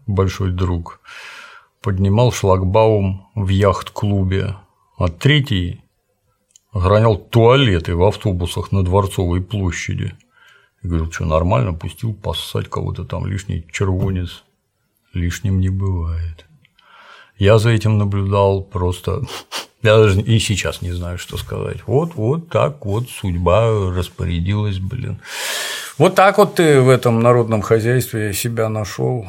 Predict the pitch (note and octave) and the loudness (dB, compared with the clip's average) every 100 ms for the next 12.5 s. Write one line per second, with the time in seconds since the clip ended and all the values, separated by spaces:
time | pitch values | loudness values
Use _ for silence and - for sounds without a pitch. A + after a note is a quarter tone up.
0 | - G#2+ G2+ G2+ G2+ A2+ A2+ E2+ F2 - | -12 -10 -8 -6 -4 -4 -4 -8 -12 -10
1 | D#2+ - - - B2 - F#3 - F#2+ E2+ | -12 -12 -6 -2 -2 -4 -8 -8 -6 -6
2 | D#2+ D#2 - - - - F#2 - - G#2+ | -8 -12 -14 -16 -18 -18 -16 -14 -14 -14
3 | G2+ F2 E2+ - F2+ - - - F#2+ G2 | -12 -10 -10 -10 -12 -18 -16 -14 -12 -12
4 | F#2+ G2+ - A#2+ G2+ F#2 - - - - | -12 -14 -14 -14 -14 -12 -14 -18 -20 -20
5 | - - - - - _ - - - - | -20 -20 -20 -20 -20 _ -8 -8 -8 -20
6 | - - - _ - C#3+ D#3+ B2+ G#2 F#2 | -20 -20 -20 _ 4 6 8 8 6 2
7 | - _ - G2 F3 B3 - G#3 F3 C3+ | -14 _ -4 4 6 6 6 4 4 2
8 | F2 - _ _ _ _ _ - C#3+ C3 | 0 -10 _ _ _ _ _ 2 4 8
9 | E3 E3 D#3+ A#2+ G2 F2+ - - D#3+ F3+ | 8 8 6 6 4 -2 -8 -2 4 6
10 | E3+ - C#3+ C#3+ A#2+ C#3+ A#2+ A#2 A#2 - | 6 4 2 2 4 6 6 6 4 2
11 | D3 A#2+ F#2+ E2+ - _ - A#2 A#2+ A#2 | 4 4 4 -2 -12 _ -4 2 4 4
12 | G#2+ D#2+ E2 F2+ | 4 2 0 -6